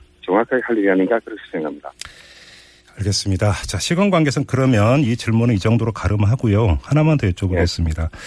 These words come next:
Speaker 2: 지금 매주
Speaker 1: 네.
Speaker 2: 탄핵 반대 뭔가 맞불 집회를 열고 있지 않습니까?
Speaker 1: 네.
Speaker 2: 네. 지금 몇 명쯤 모이고 있어요, 회장님?
Speaker 1: 이게 지금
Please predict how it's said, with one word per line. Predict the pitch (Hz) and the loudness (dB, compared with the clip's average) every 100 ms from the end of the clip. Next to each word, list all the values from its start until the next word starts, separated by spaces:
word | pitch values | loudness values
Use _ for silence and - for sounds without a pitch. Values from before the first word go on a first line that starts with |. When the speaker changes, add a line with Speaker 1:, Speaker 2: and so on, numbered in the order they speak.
| - - | -16 -4
Speaker 2:
지금 | 143 113 | 0 2
매주 | 131 175 175 | 2 2 0
Speaker 1:
네. | - | -2
Speaker 2:
탄핵 | - 214 220 | 0 0 2
반대 | 190 170 165 | 0 0 0
뭔가 | - 107 117 | 0 0 2
맞불 | 101 104 175 | 0 0 0
집회를 | 156 143 - 139 131 | 0 -2 -2 0 2
열고 | 101 107 123 | 2 2 0
있지 | 104 - | -4 -2
않습니까? | 104 92 90 85 - 147 - - _ _ _ _ _ | -2 -2 -2 -4 -2 -4 -4 -14 _ _ _ _ _
Speaker 1:
네. | 104 87 - | -2 -2 -2
Speaker 2:
네. | 185 95 87 82 92 92 - - | -2 0 2 2 2 2 -2 -4
지금 | 180 | 0
몇 | 110 92 | 2 4
명쯤 | 185 220 190 | 2 2 0
모이고 | 131 90 | 0 -2
있어요, | 80 - 76 | -6 -6 -6
회장님? | 76 78 107 175 _ _ _ _ _ _ _ _ _ - - - _ _ _ _ _ _ _ _ _ | -4 -2 0 -2 _ _ _ _ _ _ _ _ _ -20 -20 -20 _ _ _ _ _ _ _ _ _
Speaker 1:
이게 | 170 170 147 | 0 2 2
지금 | 156 151 | 2 2